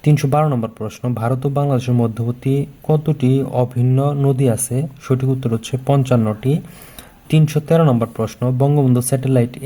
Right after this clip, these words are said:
এক কিসের নাম? সঠিক উত্তর হচ্ছে কৃত্রিম উপগ্রহ। তিনশো চোদ্দ নম্বর প্রশ্ন, ঢাকা বিশ্ববিদ্যালয় কোন সালে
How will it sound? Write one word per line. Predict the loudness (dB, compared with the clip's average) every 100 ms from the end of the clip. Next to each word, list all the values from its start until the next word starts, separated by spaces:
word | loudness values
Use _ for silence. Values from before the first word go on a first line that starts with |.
| 0
এক | 0 -2
কিসের | -8 0 0 2
নাম? | 2 0 -2 -4
সঠিক | 0 0
উত্তর | 0 -2
হচ্ছে | -4 -6 -4
কৃত্রিম | -4 0 2 2
উপগ্রহ। | 2 0 -2 -2 0 -2 -6 -20 -20 -20 0
তিনশো | 2 4 0 0
চোদ্দ | 0 2 2
নম্বর | 0 -2
প্রশ্ন, | -6 -2 -2 -2
ঢাকা | -2 -2 -2
বিশ্ববিদ্যালয় | -2 -2 0 0 0 2
কোন | 2 2
সালে | 0 -6